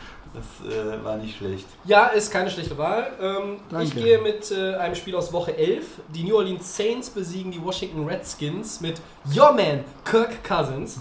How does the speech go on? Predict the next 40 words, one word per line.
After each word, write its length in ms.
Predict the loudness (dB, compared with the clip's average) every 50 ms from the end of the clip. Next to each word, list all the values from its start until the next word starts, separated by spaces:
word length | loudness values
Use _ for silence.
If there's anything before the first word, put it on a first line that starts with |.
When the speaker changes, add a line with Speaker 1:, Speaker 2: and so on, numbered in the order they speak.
| -2 -2 -2
Speaker 3:
<laughs> 160 | 0 -2 -2
Speaker 2:
Vierunddreißig 600 | -2 0 0 2 2 2 2 2 0 0 -2 -6
zu 120 | -6 -6 -4
einunddreißig 760 | -2 -2 -4 -4 -4 -2 -2 -2 -2 -2 -6 -8 -8 -10 -10 -8
und 280 | -6 -6 -6 -6 -8 -10
die 80 | -12
Saints, 480 | -10 -8 -8 -6 -6 -8 -8 -12 -14 -16 -20 -20
m, 500 | -20 -18 -18 -18 -20 -20 -18 -18 -16 -10
ja, 320 | -8 -6 -4 -4 -4 -6 -6 -10 -14 -14 -12
drehen 320 | -10 -10 -8 -6 -6 -6 -4
dabei 260 | -4 -2 -2 -2 -2
einen 180 | -2 -2 -4
Rückstand. 600 | -4 -6 -6 -8 -8 -8 -8 -6 -6 -8 -8 -10 -14 -20 -20 -20 -20 -20 _ -10
Im 120 | -8 -8
vierten 460 | -6 -4 -2 -2 0 2 4 4 4 2 -2
Viertel 400 | -8 -6 -4 -4 -4 -4 -4 -4
lagen 280 | -4 -4 -4 -4 -6 -6
sie 160 | -8 -8 -10
fünfzehn 520 | -8 -6 -6 -6 -6 -6 -8 -8 -10 -8
Punkte 260 | -6 -8 -8 -8 -10 -10
zurück 260 | -8 -8 -8 -6 -6
und 120 | -8 -8 -8
gewinnen 280 | -8 -6 -6 -6 -6 -6
das 200 | -8 -10 -10 -12
Ding 180 | -14 -12 -10
noch. 200 | -10 -12 -12 -14 -16 -20 -20 -20 -20 -20 -20 -20 -20 -20 -16 -14
Ähm, 380 | -10 -8 -6 -6 -6 -8 -10 -12 -14 -20 -20 -20 -20 -16 -16 -16 -16 -10 -8
das 220 | -6 -6 -6 -6 -6
würde 140 | -6 -6 -6
ich 100 | -8 -6
mir 80 | -6
noch 120 | -4 -4 -6
mal 100 | -6 -8
in 60 | -8 -8
voller 220 | -8 -8 -6 -6
Länge 180 | -6 -8 -8 -8
angucken, 480 | -10 -12 -12 -14 -14 -12 -12 -12 -12 -12 -16 -18 -20 -20 -20 -20 -20 -20 -20 -18 -12
weil 140 | -8 -6 -6
es 120 | -6 -6
auch 160 | -6 -8 -10